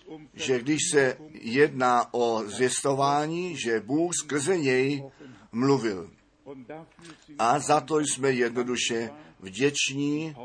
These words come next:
tak jak Pavel také psal Tesalosenským, vy máte to slovo, které jsme vám jako Boží slovo zvěstovali,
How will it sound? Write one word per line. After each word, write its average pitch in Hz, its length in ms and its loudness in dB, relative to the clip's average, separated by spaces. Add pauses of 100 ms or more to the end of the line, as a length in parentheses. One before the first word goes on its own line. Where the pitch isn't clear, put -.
(500)
tak 123 240 0
jak 117 220 0
Pavel 117 480 0
také 135 420 -2
psal 123 560 -2 (1080)
Tesalosenským, 135 1200 0 (720)
vy 135 600 -4 (1600)
máte 127 500 2
to 175 160 -2
slovo, 143 500 0 (720)
které 135 420 4
jsme 135 200 0
vám 131 200 4
jako 127 260 0
Boží 143 340 0
slovo 123 420 2
zvěstovali, 139 840 0